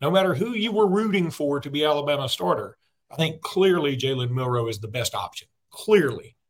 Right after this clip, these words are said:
Um, now, will Simpson, Ty Simpson grow into something better? Maybe. But, and he was a, he was fine last Saturday.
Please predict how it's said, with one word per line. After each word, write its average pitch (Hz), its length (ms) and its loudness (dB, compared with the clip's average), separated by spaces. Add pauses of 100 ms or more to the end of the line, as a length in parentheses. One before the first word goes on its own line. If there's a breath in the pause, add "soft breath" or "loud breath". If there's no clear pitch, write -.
(140)
Um, 117 380 0 (560 loud breath)
now, 120 360 -2 (500)
will 131 200 -2
Simpson, 175 600 -4
Ty 147 180 4
Simpson 143 460 -4
grow 139 240 0
into 135 260 -4
something 135 440 -4
better? 139 280 -4
Maybe. 127 540 -2 (400)
But, 127 260 0
and 123 100 -2
he 147 320 -2
was 135 220 0
a, 117 100 -2
he 131 160 -2
was 156 200 -2
fine 104 420 0 (540)
last 113 260 -6
Saturday. 98 460 -10